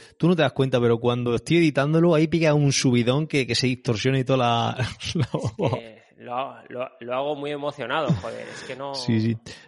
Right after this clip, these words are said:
Speaker 1: Nos pasa una cosa, que esto estamos grabando por la tarde.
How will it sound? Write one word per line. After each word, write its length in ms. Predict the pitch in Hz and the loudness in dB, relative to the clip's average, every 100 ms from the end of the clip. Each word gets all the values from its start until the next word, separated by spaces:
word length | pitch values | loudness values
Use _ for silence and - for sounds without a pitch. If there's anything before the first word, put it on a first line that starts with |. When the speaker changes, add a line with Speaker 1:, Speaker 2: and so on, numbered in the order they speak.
| - | -6
Speaker 1:
Nos 120 | 120 | -2
pasa 160 | 127 143 | 0 0
una 120 | 151 | 2
cosa, 220 | 123 131 117 | 2 2 2
que 300 | 117 120 - | 0 0 0
esto 300 | 131 - 147 | -2 0 -2
estamos 240 | - 139 147 | -2 2 2
grabando 260 | 143 147 | 4 2
por 140 | 139 131 | 2 2
la 80 | 117 | 2
tarde. 420 | 147 127 131 | 2 2 0